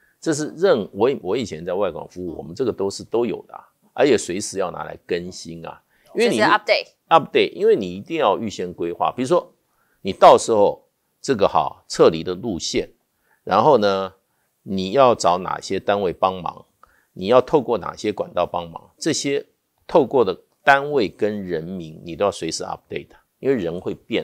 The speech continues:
Speaker 1: 啊。所以我们有一套很详细的计划。那以美国来讲的话，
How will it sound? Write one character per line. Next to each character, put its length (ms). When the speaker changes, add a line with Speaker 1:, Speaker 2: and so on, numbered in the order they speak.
Speaker 1:
啊。 80
所 120
以 40
我 40
们 120
有 40
一 60
套 160
很 260
详 300
细 160
的 80
计 220
划。 280
那 100
以 120
美 140
国 140
来 140
讲 180
的 80
话， 240